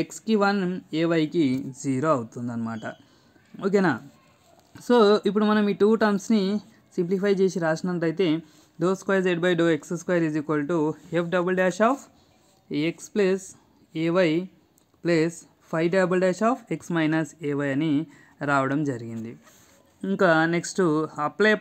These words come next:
partial derivative to one on both sides with respect to y. అంటే, ఇప్పుడు మనం with respect to y కూడా టూ టైమ్స్ చేయాలి కదా. అదే dou z by dou y is equal to f of xకి f dash of x అవుతుంది,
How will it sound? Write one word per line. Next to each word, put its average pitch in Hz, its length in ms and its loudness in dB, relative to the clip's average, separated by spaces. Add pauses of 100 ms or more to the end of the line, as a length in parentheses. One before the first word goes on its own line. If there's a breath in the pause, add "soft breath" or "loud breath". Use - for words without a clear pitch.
partial 170 360 0
derivative 170 500 2 (140)
to 156 60 -2 (280)
one 156 120 2 (480)
on 143 80 0 (140)
both 139 240 -2
sides 123 320 -8
with 139 180 -10
respect 143 380 -4
to 185 60 -2 (240)
y. 117 40 -10 (720 soft breath)
అంటే, 202 160 4 (540)
ఇప్పుడు 196 280 0
మనం 190 200 2
with 180 160 -2
respect 202 320 -2
to 196 40 2 (120)
y 190 120 2
కూడా 214 200 4
టూ 208 60 2 (100)
టైమ్స్ 208 220 2
చేయాలి 208 280 2
కదా. 226 120 -2 (720)
అదే 190 180 4 (160)
dou 185 100 4 (100)
z 190 200 4
by 185 180 2
dou 175 80 4 (140)
y 170 120 4
is 156 120 -4
equal 156 320 0
to 165 60 0 (680)
f - 20 0 (100)
of 214 80 0 (120)
xకి 196 220 -4 (160)
f - 20 -6 (120)
dash 175 280 0
of 196 80 -2 (200)
x - 20 -12 (160)
అవుతుంది, 156 420 0